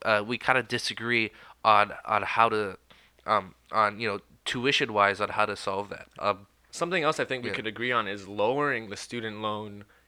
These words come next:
Speaker 2: interest rate.
Speaker 1: Mm, yeah,
Speaker 2: That's
Speaker 1: for
Speaker 2: one,
Speaker 1: sure,
Speaker 2: but, but the
Speaker 1: for
Speaker 2: problem
Speaker 1: sure.
Speaker 2: is many Republicans in the Senate have voted against doing so. Um,
Speaker 1: Well, I mean, it, it definitely helps, uh, uh,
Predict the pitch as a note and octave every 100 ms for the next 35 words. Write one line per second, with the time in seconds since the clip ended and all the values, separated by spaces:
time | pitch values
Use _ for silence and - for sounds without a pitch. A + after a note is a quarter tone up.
0 | - C3 - G2 - - G1+ - C#3+ C3
1 | F#2 - B2 G#2+ B2+ - A#2+ C3+ C#3 F#2
2 | - C3 C#3+ A2+ F3 E3+ D3+ B2 B2+ D#3
3 | D3+ A#2+ C3 C3+ B2 B2+ A2+ G2 A2 -
4 | G#2 G2+ D#2+ A2 G#2+ A2 A2 G#2 A2 A2
5 | G#2 - A#2 A#2 G#2 - F2 D#2 - -
6 | _ _ - G#2 G2 F#2+ F#2+ - - D3+
7 | D3+ D#3+ C#3+ C#3+ B2+ C3 E3 - F#3+ D3
8 | A2 A#2 A#2 - - - G2+ F#2 - F#2+